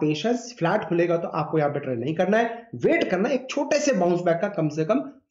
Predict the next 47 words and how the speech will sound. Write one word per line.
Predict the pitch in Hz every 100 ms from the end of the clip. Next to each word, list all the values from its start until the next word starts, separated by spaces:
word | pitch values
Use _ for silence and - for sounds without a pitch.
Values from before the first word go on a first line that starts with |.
| _ -
एट | 294 -
फिफ्टी | 202 190
सिक्स | 165 156
तक | 156 -
का | 170
हर्डल | 117 113
का। | 110 98 - - - -
यहीं | 156 220 -
तक | 277 -
आएगा, | 180 220 269 269 - -
आने | 202 269
के | 269 269
बाद | 262 262
जब | 311 285
गिरावट | 170 214 185 196
आएगी, | 190 170 175
यहाँ | 214 160 214
पे | 233 240
टॉप | - 165
पे | -
आप | 180 156 131
रेजिस्टेंस | 127 151 190 160
मान | 143 123
के | 147
यहाँ | 120
पे | 120
top | 127 117 -
पे |
एक | 113
setup | - 104 160
ढूंढ | 160 160
सकते | 175 -
हैं | 233 - -
और | 214
उसके | 180 - 160
बाद | 135
sell | - 139 139
करिएगा। | 139 156 220 226 - -
तो |
आपको | - - 156 156 226
फ़ोर्टी | - 175 - 220
फ़ाइव | - 180 175
थाउजेंड | 117 165 - 247
एट | 269 -
हंड्रेड | 160 151 -
का |
पुट | 175 - 226